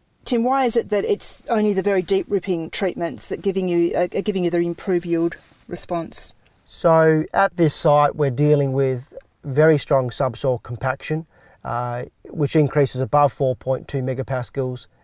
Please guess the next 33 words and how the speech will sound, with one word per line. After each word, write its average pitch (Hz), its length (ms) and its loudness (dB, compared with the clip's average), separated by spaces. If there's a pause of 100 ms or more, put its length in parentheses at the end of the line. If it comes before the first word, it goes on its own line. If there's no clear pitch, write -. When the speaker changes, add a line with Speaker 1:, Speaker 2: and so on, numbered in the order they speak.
Speaker 2:
at, 135 260 0
at - 200 -6
thirty 131 300 -2
to 131 80 -6
forty 131 280 -6
centimetres. 135 500 0
So 139 60 -4
it's 127 100 -6
a 135 60 -2
very 160 320 6
significant 127 520 -6
hard 127 280 -2
pan. 143 300 0 (340)
It's - 100 -8
also 180 280 4
very 135 320 4
acid 127 420 -2
to - 80 -8
depth. 135 420 0 (460)
So 147 220 2
with 139 180 2
the 147 80 2
very 180 300 6
deep 143 260 2
ripping 135 320 -4
treatment, 151 500 -2 (100)
it 143 120 -2
is 175 200 6
allowing 139 720 4
and 131 160 -2
providing 135 640 2
a 123 40 -6
preferential 131 880 -2